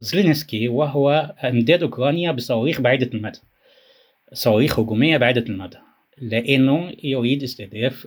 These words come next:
قواعد عسكرية روسية في القرم، ويريد على حسب تعبيره تحرير القرم من الاحتلال الروسي. فده خلق المناقشة التانية. بعد الاتفاق على الدبابات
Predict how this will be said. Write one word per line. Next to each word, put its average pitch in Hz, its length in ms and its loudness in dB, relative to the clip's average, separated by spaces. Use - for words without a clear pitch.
قواعد 127 460 2
عسكرية 110 500 -2
روسية 113 640 -4
في - 120 -10
القرم، 175 480 0
ويريد 139 760 2
على 98 100 -12
حسب - 320 -6
تعبيره 113 340 -4
تحرير 113 320 -8
القرم 107 360 -8
من 110 180 0
الاحتلال 104 440 -8
الروسي. 87 380 -12
فده 117 260 0
خلق 160 400 0
المناقشة 135 440 0
التانية. 127 640 0
بعد 170 260 4
الاتفاق 175 360 0
على 151 140 0
الدبابات 131 500 -4